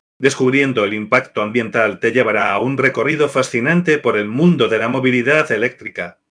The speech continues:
Aquí, hablaremos de cómo estos coches afectan a nuestro medio ambiente. Vamos a hacer una comparación de las emisiones de C O dos que producen en comparación con los coches de gasolina.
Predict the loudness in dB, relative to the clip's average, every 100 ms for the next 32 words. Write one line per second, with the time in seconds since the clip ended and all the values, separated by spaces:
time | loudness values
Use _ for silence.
0 | _ -8 -2 -4 -4 _ -2 2 4 4
1 | 2 0 2 0 -2 -2 -2 0 -2 -2
2 | -2 0 0 2 0 -2 -4 -4 -2 0
3 | 0 0 -2 -2 -4 -6 -16 _ _ _
4 | 0 0 0 -4 -2 -2 0 0 0 -2
5 | -4 -6 -4 -2 -2 -2 0 0 0 -4
6 | -2 0 0 0 -2 0 2 2 2 -2
7 | 0 0 0 2 0 0 -4 -4 -2 -2
8 | -2 -4 -2 -4 -4 -2 -2 0 0 0
9 | -2 -6 -10 -12 -14